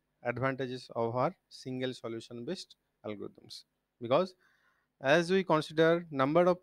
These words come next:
initial solution, that means we can explore better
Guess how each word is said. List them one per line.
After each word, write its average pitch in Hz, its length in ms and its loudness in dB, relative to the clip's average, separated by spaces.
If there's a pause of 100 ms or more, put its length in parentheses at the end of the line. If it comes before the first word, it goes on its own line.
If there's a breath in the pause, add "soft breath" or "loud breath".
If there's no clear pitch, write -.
initial 143 380 -2
solution, 127 580 -4 (300)
that 120 160 0
means 151 300 -4 (500 soft breath)
we 135 80 -2
can 147 160 2
explore 170 480 0
better 135 440 0